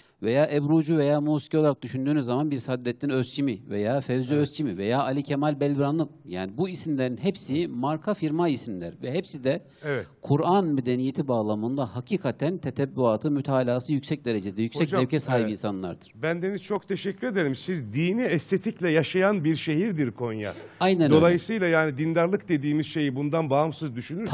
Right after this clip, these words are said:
Speaker 1: Tam, tam olarak da bunu
Speaker 2: Konya'ya
Speaker 1: ifade etmeye
Speaker 2: haksızlık
Speaker 1: çalışıyorum.
Speaker 2: yaparız
Speaker 1: Evet.
Speaker 2: diyorsunuz ama bu bağlamda da bir örneklik ve Türkiye için model olabileceği alanlar var mı diye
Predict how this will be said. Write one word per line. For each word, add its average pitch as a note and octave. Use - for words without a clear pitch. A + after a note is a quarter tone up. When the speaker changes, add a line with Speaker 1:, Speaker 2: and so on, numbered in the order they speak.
Speaker 1:
Tam, -
tam -
olarak D#3
da G3
bunu G#3
Speaker 2:
Konya'ya -
Speaker 1:
ifade G3
etmeye -
Speaker 2:
haksızlık -
Speaker 1:
çalışıyorum. F#3+
Speaker 2:
yaparız F#3+
Speaker 1:
Evet. D#3
Speaker 2:
diyorsunuz E3
ama E3+
bu F3+
bağlamda A3
da D#3
bir D3
örneklik D3
ve C3+
Türkiye E3+
için D3
model D3
olabileceği D3
alanlar D3+
var F#3+
mı C3+
diye D3